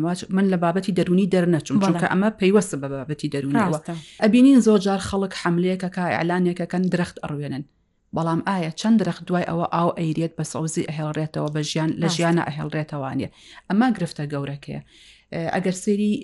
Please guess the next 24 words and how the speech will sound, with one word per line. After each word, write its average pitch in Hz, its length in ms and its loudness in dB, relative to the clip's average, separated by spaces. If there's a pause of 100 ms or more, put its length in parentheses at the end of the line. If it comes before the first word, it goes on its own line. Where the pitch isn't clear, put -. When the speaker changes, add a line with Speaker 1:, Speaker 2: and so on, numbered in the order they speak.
(220)
Speaker 1:
شاری 185 320 0
سلێمانی 151 500 0
بکەین 151 220 -2
بۆ 151 140 -2
نمونە، 151 240 0
ئێمە 165 240 -2
لێرە 156 260 -4
ئەژین. 143 320 -6 (440)
جاران، 196 500 2 (280)
باسی 175 320 -6
مناڵی 151 360 -2
خۆمەکەم 156 400 -6
جارێکی 147 460 -6
تر، 165 160 -6 (440)
هیچ 277 260 2
ماڵێک 190 400 4
نەبوو 214 340 4
حەوشەی 139 380 -6
نەبێت. 147 400 -10
من 208 200 6
بیرمە 190 320 4 (200)
کە - 140 -14
تا 190 120 -2 (100)
لە 180 100 0